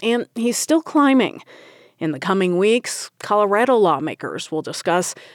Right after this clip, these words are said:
how to best revive the state's tax search and rescue teams so they can serve future generations.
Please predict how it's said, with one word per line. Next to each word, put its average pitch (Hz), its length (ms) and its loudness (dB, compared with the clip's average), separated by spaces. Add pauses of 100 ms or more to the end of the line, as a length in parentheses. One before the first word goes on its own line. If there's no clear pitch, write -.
how 269 160 -6
to 302 100 0
best 254 360 -2
revive 208 720 0
the 127 100 -6
state's - 580 -4
tax - 420 -6
search 196 420 -4
and 165 200 -4
rescue 202 380 -4
teams - 440 -14
so - 180 -10
they 156 180 -8
can 170 180 -8
serve 202 600 -2
future - 500 -4 (100)
generations. 160 1000 -8